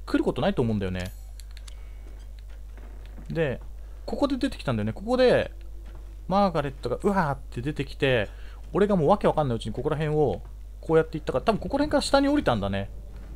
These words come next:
えー、で、ここら辺二階だから、えーと、こっちの方とか。ま、アイ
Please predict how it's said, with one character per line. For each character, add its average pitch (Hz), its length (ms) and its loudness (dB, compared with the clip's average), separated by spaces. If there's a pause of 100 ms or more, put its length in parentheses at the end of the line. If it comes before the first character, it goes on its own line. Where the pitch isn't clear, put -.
(2750)
え 160 440 0
ー、 - 40 -12
で、 170 80 -2
こ - 140 -8
こ 214 100 -4
ら 214 60 2
辺 202 180 4
二 175 220 0
階 165 340 -2
だ 160 140 -2
か 110 160 -4
ら、 113 320 -2 (2750)
え 147 120 -4
ー - 20 -8
と、 - 120 -8
こ - 220 -6
っ - 60 -12
ち 233 100 -2
の 233 60 2
方 226 160 -4
と - 120 -4
か。 85 140 0 (1300)
ま、 165 220 -4
ア 175 80 0
イ 202 80 0